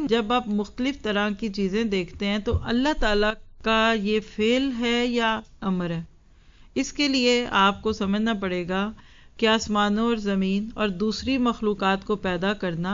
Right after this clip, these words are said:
अल्लाह ताला का फ़ेल है और इसका अमर भी है। अल्लाह ताला अपनी सिफ़ात, अपने फ़ेल और अपने अमर समेत खालिक है,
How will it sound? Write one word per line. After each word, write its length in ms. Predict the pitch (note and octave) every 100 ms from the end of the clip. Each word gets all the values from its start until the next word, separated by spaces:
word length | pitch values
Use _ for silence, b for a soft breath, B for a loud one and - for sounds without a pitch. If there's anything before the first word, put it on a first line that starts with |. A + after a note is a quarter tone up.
| G#3
अल्लाह 220 | F#3+ F#3 F3
ताला 240 | F3+ F3
का 140 | E3+ G#3
फ़ेल 460 | - F3+ F3+ F#3 E3+
है 200 | D#3+ D#3+ - _ _ _ b b b
और 180 | - A3+
इसका 280 | A#3 A#3 A#3
अमर 220 | G3 F3 E3
भी 180 | F#3 F#3+
है। 140 | A#2+ - _ - b b b b -
अल्लाह 200 | B3 C#4
ताला 220 | C#4 C4
अपनी 300 | B3+ A#3+ A#3+
सिफ़ात, 600 | G#3 G#3 - F#3+ F#3+ A3+ - - - -
अपने 380 | G3+ G3+ G3+ F#3+
फ़ेल 460 | - G#3 A3+ B3+ C#4 - - - - b -
और 100 | G#3+
अपने 320 | G#3+ G#3 G#3+ G#3
अमर 260 | G3 A3 A3+
समेत 360 | A3 G3+ A3
खालिक 580 | - - G3 F3 F3 F3
है, 180 | F3+